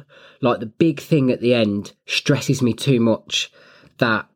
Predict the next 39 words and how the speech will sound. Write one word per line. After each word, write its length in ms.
I 120
actually 560
can't 360
get 200
to 180
it, 180
if 120
that 160
makes 260
sense. 380
Like, 180
I'm 160
very 240
bad 320
at 100
achieving 540
things. 500
Like, 180
to, 100
just 220
to 80
give 180
you 80
some 220
examples, 680
when 200
I 20
was 180
at 100
uni, 580
knowing 400
that 200
the 180
end, 680
just 220
getting 260
the 100
course 460
done 480